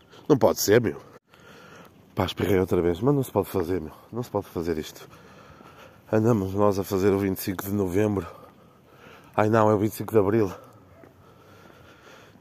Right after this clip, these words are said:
Que é o de abril ou de novembro. Aí, epá. Pronto,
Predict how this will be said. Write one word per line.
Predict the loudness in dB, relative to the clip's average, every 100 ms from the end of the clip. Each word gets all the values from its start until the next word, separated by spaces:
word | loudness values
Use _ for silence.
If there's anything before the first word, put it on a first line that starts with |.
| 0
Que |
é | 2
o |
de | 2
abril | 4 6
ou | 6 6
de | 2
novembro. | 0 0 0 -2 -8 -16 -20 -20 -12
Aí, | -8
epá. | -8 -10 -14 -14 -20 -20 -20 _ -20 -20 -20 -20 -20 -20 -20 -18
Pronto, | -2 -2 -2